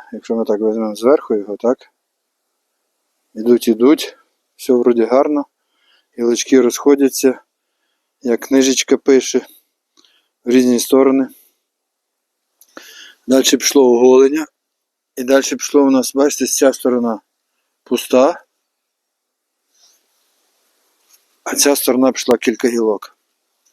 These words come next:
Якщо я так залишу, ну, на чашу вроді й немає як перевести.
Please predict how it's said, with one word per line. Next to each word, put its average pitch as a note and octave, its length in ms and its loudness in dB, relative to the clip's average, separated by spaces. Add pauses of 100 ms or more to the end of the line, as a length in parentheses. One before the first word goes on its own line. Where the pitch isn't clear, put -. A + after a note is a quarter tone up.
(800)
Якщо B2+ 260 2
я C3+ 80 4
так C3+ 160 2
залишу, C3 540 2 (240)
ну, C3 160 -8
на B2 160 -4
чашу C#3 360 0
вроді A#2+ 240 0
й A#2 120 2
немає A#2 260 -8
як G#2+ 60 -10
перевести. D#3+ 640 0